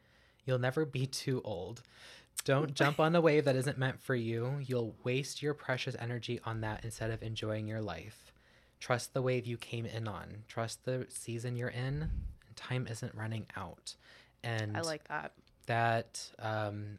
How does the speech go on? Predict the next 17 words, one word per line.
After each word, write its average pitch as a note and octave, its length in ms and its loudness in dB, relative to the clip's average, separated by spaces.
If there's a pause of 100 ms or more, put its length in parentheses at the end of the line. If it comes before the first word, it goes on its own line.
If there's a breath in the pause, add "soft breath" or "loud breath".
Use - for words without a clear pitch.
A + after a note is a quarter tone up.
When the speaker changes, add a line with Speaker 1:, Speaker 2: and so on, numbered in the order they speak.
(120)
Speaker 1:
resonated A2 540 -2
within A2+ 500 -4
me A2+ 260 -2
about G2+ 520 -4 (500)
the E2 240 -8 (140)
stuff - 320 -8
on F#2 80 -8
TikTok. G3 560 -2 (280)
Speaker 2:
Mm-hmm. D3+ 340 -4 (760 loud breath)
Speaker 1:
Heather B2+ 180 -2
and B2+ 100 -2
I B2 40 2
had B2 140 2
a A#2+ 60 0
conversation A2+ 560 -2
about A2 280 -2
that G#2+ 340 -2